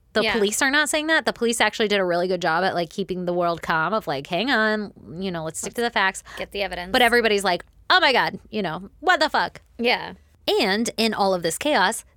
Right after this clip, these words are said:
Speaker 1: the captain of the ship actually got wind of this rumor that the ship is now linked to a missing woman.
Speaker 2: What?
Speaker 1: And that specifically they're looking at Thomas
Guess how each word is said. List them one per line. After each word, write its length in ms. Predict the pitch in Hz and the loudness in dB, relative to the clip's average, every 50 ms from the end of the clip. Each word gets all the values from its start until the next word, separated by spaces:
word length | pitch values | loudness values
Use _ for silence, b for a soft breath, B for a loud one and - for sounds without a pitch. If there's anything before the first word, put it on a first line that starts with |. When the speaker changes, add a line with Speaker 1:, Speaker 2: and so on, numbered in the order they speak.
| _ 190 | _ -4
Speaker 1:
the 120 | 185 208 | -2 -2
captain 460 | - - 247 254 262 - - 240 220 | -2 0 -2 -2 0 0 -2 -4 -2
of 220 | - 208 214 208 185 | -2 -2 -2 -2 -2
the 80 | 180 | -2
ship 260 | - - - 349 - - | -2 -2 -2 -4 -4 -4
actually 380 | - 170 170 - - - 180 | -4 -4 -4 -4 -4 -6 -4
got 260 | 170 180 170 170 190 196 | -2 -2 -2 -2 -2 0
wind 540 | 202 254 294 240 175 165 185 196 208 - - - _ - | 0 2 2 0 0 -4 -6 -8 -8 -8 -10 -12 _ -2
of 360 | 190 196 190 190 190 185 190 | 2 2 2 2 0 -2 -4
this 300 | 180 185 185 - - - 285 | -2 -2 -2 -2 -4 -4 -2
rumor 500 | 349 359 233 196 170 - - - 214 - _ _ | 0 0 0 -2 -6 -8 -10 -14 -14 -14 _ _
that 480 | 196 185 190 180 180 175 175 180 180 - - | -4 0 0 2 2 2 0 0 -2 -4 -6
the 160 | 196 190 196 | -6 -4 -4
ship 280 | - - 370 403 240 - | -2 -2 -2 -2 -2 -2
is 140 | 208 190 196 | -2 -2 -2
now 200 | 196 190 190 190 | -2 -2 -2 0
linked 440 | 196 226 226 196 196 - - - - | -2 -2 -2 -4 -6 -8 -12 -14 -10
to 140 | - 208 190 | -6 -4 -4
a 80 | 180 | -4
missing 320 | 185 180 170 - 190 185 214 | -4 -4 -6 -6 -4 -2 -2
woman. 280 | 294 330 214 - - 269 262 262 262 269 285 277 269 285 285 294 311 330 339 | 0 0 0 -2 -6 -8 -14 -16 -16 -16 -16 -16 -14 -14 -14 -12 -10 -8 -6
Speaker 2:
What? 640 | 349 370 381 392 403 415 403 381 311 - _ - - - _ - _ _ - | -4 -2 -2 0 0 0 -2 -2 -4 -8 _ -12 -12 -12 _ -20 _ _ -4
Speaker 1:
And 380 | 240 269 269 214 196 220 240 247 | -2 -2 0 0 0 0 -2 -2
that 260 | 240 - 185 175 - | 0 0 0 0 0
specifically 600 | - - 208 - - 320 - 233 - 226 214 208 | -4 -4 -2 0 0 -2 -2 -2 0 0 2 2
they're 160 | 208 196 196 | 2 2 2
looking 300 | 196 196 - - 196 185 | 2 0 -2 -2 -2 -2
at 140 | 175 165 - | -2 -2 -2
Thomas 560 | - 196 180 180 170 170 170 180 - - - | -2 -2 0 0 0 0 -2 -2 -4 -6 -8